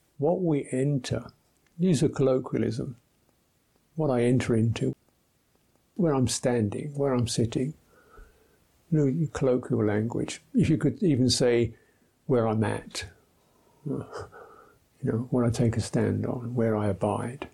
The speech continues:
what I enter into. Mm. Mm. Live in there. Live in there and look at the world from there. Think, "Not interested, not interested, not bothered, not interested,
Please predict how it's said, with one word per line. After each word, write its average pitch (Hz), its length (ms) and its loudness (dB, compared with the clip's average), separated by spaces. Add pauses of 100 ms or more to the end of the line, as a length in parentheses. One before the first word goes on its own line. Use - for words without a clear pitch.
(920)
what 127 140 0
I 120 120 2
enter 113 360 2
into. 139 640 0 (1120)
Mm. 120 200 -12 (1500)
Mm. 120 200 -10 (800)
Live 104 200 2
in 104 140 4
there. 107 320 2 (1400)
Live 107 180 2
in 104 140 4
there 110 180 4
and 107 100 2
look 110 160 0
at 113 80 0
the 110 80 2
world 101 320 2
from 98 160 -4
there. 101 400 -2
Think, 123 160 -6 (460)
"Not 123 180 0
interested, 113 640 0 (160)
not 120 200 2
interested, 113 720 -2 (440)
not 110 200 -2
bothered, 117 520 0
not 120 180 -2
interested, 113 600 -2